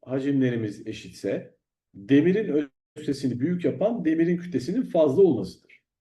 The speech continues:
Demir ve alüminyum topa suyun uyguladığı kaldırma kuvveti eşit büyüklüktedir derse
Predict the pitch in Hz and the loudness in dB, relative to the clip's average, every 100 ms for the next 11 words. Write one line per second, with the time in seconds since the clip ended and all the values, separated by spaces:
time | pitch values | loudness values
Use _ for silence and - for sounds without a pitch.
0 | _ _ _ _ _ _ _ _ _ _ | _ _ _ _ _ _ _ _ _ _
1 | _ 110 107 175 240 247 190 160 - - | _ -6 2 4 2 2 2 2 0 -2
2 | 156 196 220 190 131 - 117 147 185 - | 0 0 0 0 0 -2 -4 -2 -2 -6
3 | - _ _ _ _ - 214 226 208 175 | -20 _ _ _ _ -10 -6 -2 2 2
4 | 139 131 131 175 180 170 156 156 175 175 | 4 2 2 -2 -2 -2 -4 -4 -4 -2
5 | 180 202 180 151 120 117 98 98 110 202 | -4 -4 -6 -4 -4 -6 -6 -6 -2 -4
6 | 190 - 131 135 | -4 -4 -6 -8